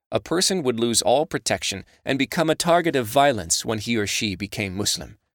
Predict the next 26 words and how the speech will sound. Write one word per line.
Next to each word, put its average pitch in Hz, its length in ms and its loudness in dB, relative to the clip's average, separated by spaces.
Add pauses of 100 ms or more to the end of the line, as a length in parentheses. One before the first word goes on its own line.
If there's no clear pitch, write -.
(500)
In 113 160 0
other 147 180 4
words, 113 380 2 (360)
everything 170 520 2
was 131 180 4
used, 110 460 -2 (120)
including 196 480 -2
the 156 80 2
sword, 139 460 0 (240)
to 139 80 -2
force 131 380 0
people 101 480 -6
out 139 320 2 (100)
of 110 160 -4
Islam. 82 480 -2 (1600)
Here 220 180 2
is - 80 2
another 117 280 0
fact - 380 0
to 123 100 -2
refute 117 440 -2
the 110 80 -2
claim 107 400 -2
of 90 100 -6
the 95 100 -8
sword. - 400 -4